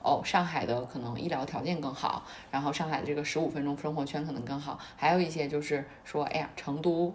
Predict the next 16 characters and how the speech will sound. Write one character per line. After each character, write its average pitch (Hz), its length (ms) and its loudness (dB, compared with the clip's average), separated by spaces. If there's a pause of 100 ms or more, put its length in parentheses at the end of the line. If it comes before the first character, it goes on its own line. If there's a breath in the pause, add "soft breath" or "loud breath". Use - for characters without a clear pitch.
或 170 180 -4
者 147 100 4
海 143 180 0
南 135 360 0 (160 loud breath)
这 - 100 -8
些 160 160 0
地 165 140 0
方 156 240 -2
的 131 300 -2
气 - 160 2
候 196 160 4
可 113 140 -6
能 - 120 -6
更 139 160 -4
好。 - 340 -6 (260 loud breath)
那 190 260 6